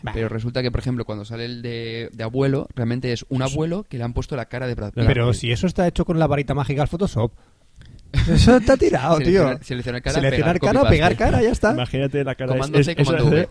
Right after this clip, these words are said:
Speaker 3: y,
Speaker 1: Claro.
Speaker 3: y la animación en plan South Park. "Hola, ¿qué tal?" No sé qué.
Speaker 1: <laughs>
Speaker 3: Moviéndose la boca así. "Hola, soy Benjamin Button. ¿Qué pasa?"
Speaker 1: Como los canadienses.
Speaker 3: <laughs> Como los canadienses. "Eh, soy Benjamin Button."
Speaker 2: Bueno, ch-, que después ha, ha venido la, el, la, el montaje de sonido.
Speaker 3: Que ha ganado otra que es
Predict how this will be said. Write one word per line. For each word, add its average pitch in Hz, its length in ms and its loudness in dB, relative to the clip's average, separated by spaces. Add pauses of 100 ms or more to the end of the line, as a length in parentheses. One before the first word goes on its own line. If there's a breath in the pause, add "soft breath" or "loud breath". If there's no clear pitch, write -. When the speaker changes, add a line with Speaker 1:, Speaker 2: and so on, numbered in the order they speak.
Speaker 3:
y, 139 60 -2
Speaker 1:
Claro. 247 260 2
Speaker 3:
y 147 80 -2
la 131 40 -4
animación 127 340 -2
en 139 40 -4
plan 147 160 -4
South 135 240 2
Park. 107 220 -4 (100)
"Hola, 359 240 -2
¿qué 381 60 -8
tal?" 302 180 -8
No 302 80 -6
sé - 80 -10
qué. 320 80 -10
Speaker 1:
<laughs> 170 460 4
Speaker 3:
Moviéndose 151 260 0
la 143 80 0
boca 139 140 -4
así. 127 200 -4
"Hola, 440 180 -4
soy 381 120 -4
Benjamin 339 240 -2
Button. 233 220 -6 (120)
¿Qué - 140 -4
pasa?" 311 220 -4
Speaker 1:
Como 160 160 2
los 156 80 6
canadienses. 190 420 4
Speaker 3:
<laughs> 339 680 0
Como 160 120 -4
los 139 80 -12
canadienses. 143 320 -4 (140)
"Eh, 330 40 -10
soy 392 120 -4
Benjamin 320 240 2 (160)
Button." - 160 -6 (400 loud breath)
Speaker 2:
Bueno, 165 240 0
ch-, - 260 -10
que 135 400 0
después 151 260 0
ha, 175 140 -4 (160)
ha 143 60 2
venido 165 260 -2
la, 170 200 -4
el, 139 200 -4
la, 120 500 -2
el 117 80 -4
montaje 123 280 0
de 151 80 -2
sonido. 110 320 -2 (280)
Speaker 3:
Que 135 120 -2
ha 123 80 0
ganado 131 480 -2
otra 120 360 -4
que 113 120 -8
es 104 260 -10